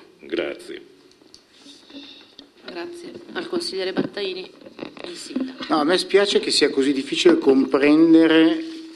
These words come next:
Speaker 3: che cos'è uno strumento di gestione e uno strumento politico. È evidente che quando si parla di amministrazione pubblica è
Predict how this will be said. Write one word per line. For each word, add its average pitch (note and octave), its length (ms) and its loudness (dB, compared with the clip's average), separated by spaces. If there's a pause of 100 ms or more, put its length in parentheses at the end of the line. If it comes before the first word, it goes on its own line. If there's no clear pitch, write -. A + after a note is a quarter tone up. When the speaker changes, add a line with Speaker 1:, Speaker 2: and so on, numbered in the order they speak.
(500)
Speaker 3:
che C#3+ 140 2
cos'è D3 420 4
uno D3 280 4
strumento D3 600 2
di C3 100 0
gestione D3 720 2
e C3 60 2
uno B2 160 -4
strumento A#2+ 480 -6
politico. A2+ 600 -10 (480)
È C#3+ 80 -2
evidente E3+ 300 6
che D3 80 4
quando C#3+ 180 2
si B2 120 -4
parla C#3+ 200 0
di C#3 80 2
amministrazione C#3 560 2
pubblica D3+ 880 0 (260)
è B2+ 360 0